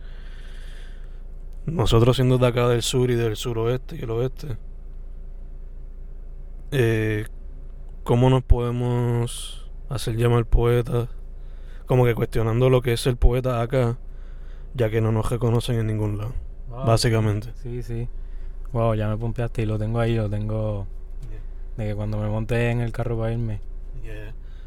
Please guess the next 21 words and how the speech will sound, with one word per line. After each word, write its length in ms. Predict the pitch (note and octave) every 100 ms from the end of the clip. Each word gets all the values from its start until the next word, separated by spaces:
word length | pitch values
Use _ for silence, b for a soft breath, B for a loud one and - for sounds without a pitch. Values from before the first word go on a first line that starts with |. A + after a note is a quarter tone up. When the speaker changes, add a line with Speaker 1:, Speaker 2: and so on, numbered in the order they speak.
| b - -
Speaker 1:
Pues, 300 | A#2 A2 A#2+ -
es 140 | B2
de 280 | D3 D3+ E3+
eso 260 | - C#3+
y 100 | C3+
obviamente, 440 | A#2 B2 B2 B2 B2+
pues, 360 | B2 A2+ A2+
más 260 | B2 A2 A2+
adentro 300 | A2+ A#2 B2
sobre 240 | - A#2
la 120 | A2+ G#2+
identi-, 500 | G#2+ A#2 G#2 A#2 - -
la 160 | C#3 A#2
identidad 380 | G#2+ A2 E3+ A#2
de 160 | A#2
él 100 | A#2+
como 300 | - B2 A2+
tal, 180 | A2 A2
no 80 | B2
solamente 520 | - A#2+ C3 A2+ C3
como 400 | A2 A2 G#2 G2+